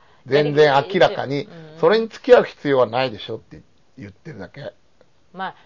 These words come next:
Speaker 2: それも一つの手法かもしれませんけれども、それが正解かどうかは分かりませんよね。
Speaker 1: うん。
Speaker 2: ね。
Speaker 1: まあまあ、正解かどうか分かんないけど。
Speaker 2: 分かんないし、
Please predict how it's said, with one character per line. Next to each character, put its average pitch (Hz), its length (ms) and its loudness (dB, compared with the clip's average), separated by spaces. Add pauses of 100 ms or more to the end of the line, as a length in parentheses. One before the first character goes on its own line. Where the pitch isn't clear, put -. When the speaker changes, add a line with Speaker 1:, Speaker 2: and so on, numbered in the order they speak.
(100)
Speaker 2:
そ 311 120 -8
れ 392 140 -6
も 415 60 -8 (160)
一 - 180 -14
つ - 100 -18
の 202 140 -8
手 - 120 -18
法 254 200 -4
か 277 100 -6
も 214 120 -8
し 208 100 -14
れ 185 100 -10
ま 196 140 -12
せ 220 140 -12
ん 190 40 -14
け - 80 -16
れ 151 100 -14
ど 165 100 -16
も、 165 120 -14
そ 262 140 -8
れ 311 80 -4
が 320 100 -4
正 320 200 -8
解 311 180 -6
か 302 100 -6
ど 330 120 -10
う - 20 -16
か - 80 -12
は 160 80 -8
分 160 120 -12
か 220 120 -10
り 214 60 -8
ま 214 120 -12
せ 233 120 -14
ん 175 40 -14
よ - 80 -20
ね。 - 240 -20 (380)
Speaker 1:
う - 80 -14
ん。 - 0 -
Speaker 2:
ね。 101 420 -14
Speaker 1:
ま 156 60 4
あ 156 40 2
ま 143 100 0
あ、 131 40 0
正 202 300 2
解 233 200 4
か 226 140 2
ど 233 120 2
う 233 40 -4
か 127 160 0
分 - 80 -10
か 165 80 0
ん 165 100 -6
な 135 100 -4
い - 20 -6
け 240 60 -8
ど。 - 0 -
Speaker 2:
分 - 80 -2
か 294 60 2
ん 262 40 -6
な 247 200 2
い - 40 -18
し、 214 300 -4